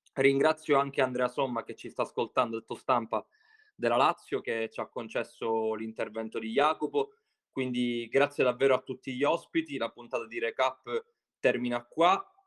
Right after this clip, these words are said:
Io ricordo ovviamente che la registrazione, il podcast, sarà disponibile su Spotify, così come tutti gli altri podcast. Io vi saluto da Cristiano Simeti e lascio la parola ad Alessandro Brizzi, il mio collega, che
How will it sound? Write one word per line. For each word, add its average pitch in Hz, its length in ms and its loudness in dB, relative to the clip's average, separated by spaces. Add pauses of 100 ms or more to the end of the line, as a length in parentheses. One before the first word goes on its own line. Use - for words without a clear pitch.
(100)
Io 131 200 2
ricordo 123 420 0
ovviamente 120 420 -4
che 110 680 -2
la 123 120 0
registrazione, 123 720 -2
il 113 100 -10
podcast, 117 500 -2
sarà 113 220 -4
disponibile 117 600 -2
su 113 140 -8
Spotify, 147 560 0
così 117 240 -6
come 113 200 -4
tutti 117 280 -12
gli 110 80 2
altri 110 640 -2 (240)
podcast. 170 880 2
Io 127 480 4
vi 120 140 -8
saluto 135 380 -4
da 117 120 -4
Cristiano 123 340 -8
Simeti 143 320 -6
e 127 40 2
lascio 123 280 -4
la 117 100 -2
parola 123 220 0
ad 113 80 -4
Alessandro 123 480 -6
Brizzi, 120 280 -12
il 113 60 -12
mio 123 140 -4
collega, 120 420 4
che 113 440 2